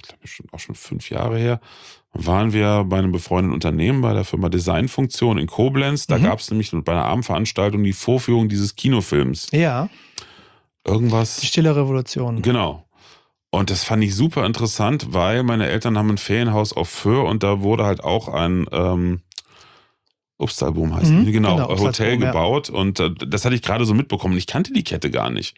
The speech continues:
Speaker 2: Mhm.
Speaker 1: Und in diesem Film wird dir die ganze Story erzählt, wie sein Vater ums Leben kam und wie er dann von heute auf morgen im Prinzip, äh, was machen
Speaker 2: Ja.
Speaker 1: musste, wo er eigentlich keine Ahnung hatte von,
Speaker 2: Mhm.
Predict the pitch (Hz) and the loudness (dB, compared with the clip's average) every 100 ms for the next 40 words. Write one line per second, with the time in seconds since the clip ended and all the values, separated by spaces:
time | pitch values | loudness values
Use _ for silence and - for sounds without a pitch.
0 | - 143 214 - - 101 104 110 110 110 | 2 4 4 0 -2 0 2 2 2 2
1 | 135 139 110 104 101 131 - 117 104 139 | 2 2 2 0 0 0 -2 -2 0 0
2 | 127 113 123 127 110 98 98 101 120 110 | 0 0 0 0 2 2 0 0 -2 0
3 | 113 101 107 107 104 104 95 98 95 92 | 0 0 0 2 2 2 2 2 2 0
4 | 92 - 104 107 107 98 101 98 - 101 | -4 0 2 2 0 0 2 0 0 -2
5 | - 110 - - 101 98 92 - - - | 0 -2 -2 -4 0 0 -2 -4 -10 -6
6 | 80 - 170 175 - 110 107 113 107 104 | -4 0 0 0 0 -2 0 -2 -4 -6
7 | _ 92 64 78 95 - _ _ _ _ | _ -2 0 -2 -4 -6 _ _ _ _
8 | _ _ _ - 139 160 131 123 123 123 | _ _ _ -6 -2 0 0 0 0 0
9 | 139 - 147 160 170 147 | -2 -2 -2 2 4 4